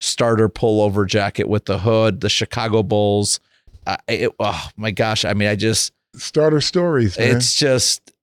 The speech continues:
Speaker 1: eh, you know, and for, for, you know, boys that grew up with limited financial resources, like, that and my first pair of Jordans were the greatest moments of my childhood.
Speaker 2: Yeah.
Speaker 1: <laughs>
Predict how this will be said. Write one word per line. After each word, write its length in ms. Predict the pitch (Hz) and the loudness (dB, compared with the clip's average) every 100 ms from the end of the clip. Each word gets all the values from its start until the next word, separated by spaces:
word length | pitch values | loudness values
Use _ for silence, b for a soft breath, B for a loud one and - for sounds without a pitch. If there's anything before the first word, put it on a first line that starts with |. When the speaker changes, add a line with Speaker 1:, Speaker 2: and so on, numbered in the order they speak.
| _ _ | _ _
Speaker 1:
eh, 460 | - 95 98 95 92 | -2 0 0 0 0
you 180 | 135 151 | 0 2
know, 220 | 147 135 | 2 2
and 180 | 135 127 | 2 0
for, 460 | 156 139 135 117 113 | 0 2 4 2 0
for, 520 | - 147 135 131 127 - | 0 2 4 4 2 0
you 160 | 131 | -2
know, 140 | 131 120 | 0 0
boys 400 | 135 151 156 120 | 2 4 2 2
that 200 | 127 110 | 0 0
grew 260 | 139 135 | 0 2
up 200 | 131 127 | 2 0
with 140 | 123 117 | -2 -4
limited 460 | 113 131 135 127 113 | -2 -2 0 0 0
financial 420 | 120 117 117 120 | -2 -2 -4 -4
resources, 680 | 110 117 - 123 - 113 104 | -2 -2 -2 -4 -4 -6 -4
like, 280 | 107 101 - _ - - | -4 -4 -10 _ -18 -10
that 460 | 104 110 139 139 | -4 -2 0 -2
and 80 | 127 | -4
my 140 | 123 120 | -4 -4
first 300 | 131 120 - | -4 -6 -2
pair 160 | 123 | 0
of 80 | 113 | 0
Jordans 600 | 101 113 117 131 139 - - _ _ - | -2 -2 0 -2 -4 -12 -16 _ _ -4
were 180 | 120 | -2
the 140 | 113 117 | 0 -4
greatest 540 | 98 120 123 123 - | -2 -2 0 -2 -4
moments 340 | 120 113 113 113 | -6 -6 -6 -6
of 60 | |
my 100 | 98 | -6
childhood. 680 | - 113 - 90 123 117 113 - | -4 -2 -2 -2 0 0 -2 -4
Speaker 2:
Yeah. 80 | |
Speaker 1:
<laughs> 60 | 113 | -6